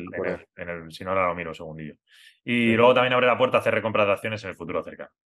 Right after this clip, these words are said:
Speaker 2: Bien. Y luego pasamos a la última sección de ciberseguridad. Y en primer lugar tenemos Checkpoint, y es que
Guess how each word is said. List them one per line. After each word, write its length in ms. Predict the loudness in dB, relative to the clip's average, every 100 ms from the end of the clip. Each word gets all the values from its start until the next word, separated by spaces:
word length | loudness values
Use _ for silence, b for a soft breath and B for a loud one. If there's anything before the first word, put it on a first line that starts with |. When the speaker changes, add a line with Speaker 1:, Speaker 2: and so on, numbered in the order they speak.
| _ _ _ _ _ _ _ _ _ _ -20
Speaker 2:
Bien. 200 | -18 -20 _ _ b b _ _ _ 2
Y 60 |
luego 180 | 8 8
pasamos 320 | 8 8 6
a 300 | 8 6 6
la 100 | 6
última 240 | 4 2 -2
sección 300 | -2 0 2
de 240 | 4 2
ciberseguridad. 580 | 0 -2 -4 -2 -2 -4 _
Y 240 | -4 0 0
en 80 |
primer 200 | 2 2
lugar 220 | 2 2 2
tenemos 300 | -2 -2 -4
Checkpoint, 480 | -6 -4 -2 0
y 20 | -2
es 80 |
que 300 | 0 0 0